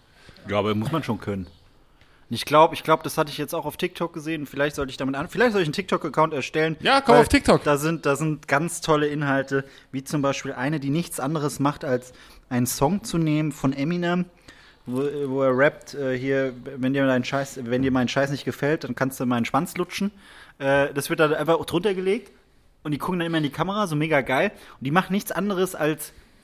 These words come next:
Speaker 1: das zu essen, was sie in Kommentar-, äh, was ihr, äh, Kommentare vorgegeben hat. So, äh, „Hier ist mal eine Gurke mit Senf.“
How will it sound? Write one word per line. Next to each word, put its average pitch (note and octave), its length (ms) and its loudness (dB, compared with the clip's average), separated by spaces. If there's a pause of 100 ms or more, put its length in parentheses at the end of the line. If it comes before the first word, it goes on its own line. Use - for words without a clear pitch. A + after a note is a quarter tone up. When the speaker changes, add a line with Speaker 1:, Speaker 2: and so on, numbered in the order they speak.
(460)
Speaker 1:
das F#3 240 4
zu F#3 100 -2
essen, F3 240 -2
was D#3 140 0
sie D3+ 80 -2
in C#3+ 60 -2
Kommentar-, D3 440 -2
äh, C3 80 0
was C3+ 160 -2
ihr, C3 280 0
äh, B2+ 60 -4
Kommentare C#3 440 -2
vorgegeben G#2+ 880 -2
hat. F2+ 160 -8
So, G2 240 -10
äh, A#2 260 -6
„Hier D3 220 -4
ist C3+ 140 -8
mal C#3 140 0
eine B2 360 2
Gurke A#2+ 300 0
mit A2+ 160 -2
Senf.“ F#2 400 -4